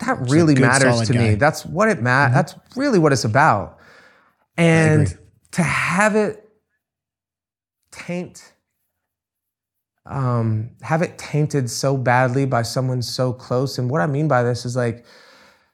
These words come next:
Speaker 1: dude, every single fucking friend and person and person of importance, Foley was my point person. Like, "Yo, hit Foley, I'll get you some hats, we'll get you some things. We'll,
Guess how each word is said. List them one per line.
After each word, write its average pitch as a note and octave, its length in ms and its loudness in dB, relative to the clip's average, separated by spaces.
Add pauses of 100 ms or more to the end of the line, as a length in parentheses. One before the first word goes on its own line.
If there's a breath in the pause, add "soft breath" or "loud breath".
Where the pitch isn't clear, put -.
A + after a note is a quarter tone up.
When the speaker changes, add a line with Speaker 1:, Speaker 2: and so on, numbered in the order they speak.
(140)
Speaker 1:
dude, F#3+ 440 0 (220)
every E3+ 640 2
single F3 720 0
fucking D#3 600 -4
friend D#3 520 -2
and C3 180 -6
person C#3+ 760 -4
and C3+ 460 -4
person E3+ 360 0
of C#3+ 120 0
importance, - 800 -4 (400)
Foley G#3+ 380 2
was G3+ 180 2
my F#3 140 2
point A#3+ 340 -2
person. E3 600 -4
Like, E3 360 -2 (240)
"Yo, G#3+ 220 4
hit G#3 200 0
Foley, G#3+ 260 2
I'll F3 60 2
get F3+ 220 -2
you F#3 60 -2
some F#3 180 -2
hats, F#3 340 0
we'll E3 60 -6
get F3+ 180 -4
you E3 60 -8
some F3+ 160 -4
things. F3 280 -2
We'll, E3 160 -4